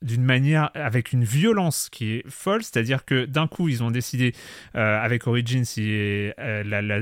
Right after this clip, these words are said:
la trilogie Origins, euh, Odyssey, Valhalla, ils avaient décidé d'aller dans, euh, l'open world récréatif, euh, parc d'attractions, euh, gigantesque, euh, et cetera. C'était une sorte de Disneyland fa-, façon, façon Ubisoft.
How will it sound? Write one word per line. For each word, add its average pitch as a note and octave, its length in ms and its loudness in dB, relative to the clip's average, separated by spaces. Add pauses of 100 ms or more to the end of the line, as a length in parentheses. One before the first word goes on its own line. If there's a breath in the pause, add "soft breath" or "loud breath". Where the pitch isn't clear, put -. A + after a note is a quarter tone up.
la A#2+ 140 0
trilogie B2+ 460 0
Origins, A#2 400 0 (220)
euh, G#2+ 340 -2
Odyssey, A#2 480 0
Valhalla, A#2 420 2 (320 loud breath)
ils G#2 160 -2
avaient G#2+ 240 2
décidé A2+ 400 0
d'aller G#2+ 260 2
dans, A2 360 2
euh, F#2+ 60 -2
l'open A2 340 0
world A#2 240 2
récréatif, A2 920 -2
euh, G2 240 -4
parc G#2+ 220 0
d'attractions, A2+ 680 -2
euh, G2+ 60 2
gigantesque, A#2 800 0
euh, G2+ 440 -2
et A#2 100 -4
cetera. C#3+ 360 -2
C'était - 220 -4
une G2+ 100 0
sorte A2 220 -2
de G2 160 -2 (340 loud breath)
Disneyland C3+ 720 2 (140)
fa-, A#2 240 2
façon, A#2 480 0
façon A2+ 280 -2
Ubisoft. G#2+ 500 -2